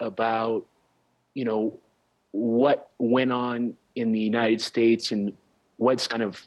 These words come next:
your, you know, what part of your background really led you to come to that conclusion and some of the things that drove you to, you know, move your businesses offshore and,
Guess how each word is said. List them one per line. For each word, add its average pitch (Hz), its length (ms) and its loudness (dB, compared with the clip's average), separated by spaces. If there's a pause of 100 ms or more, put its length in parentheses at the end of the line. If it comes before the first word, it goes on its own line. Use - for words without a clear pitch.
your, 117 300 0 (220)
you 123 140 0
know, 107 100 -2
what 107 320 0
part 127 180 0
of 110 120 -4
your 110 100 -4
background 113 480 -2
really 107 220 -2
led 107 280 0
you 113 120 -2
to - 160 -14
come - 260 -4
to - 120 -14
that 107 180 0
conclusion 110 680 -2 (540)
and 107 260 2
some 120 200 0
of 110 80 2
the 104 80 4
things 113 340 -4
that 107 140 0
drove 110 340 2
you 110 180 2
to, 101 460 -2 (220)
you 117 100 2
know, 110 60 2
move 110 260 2
your 107 120 0
businesses 107 520 -2
offshore 110 680 2
and, 95 420 -6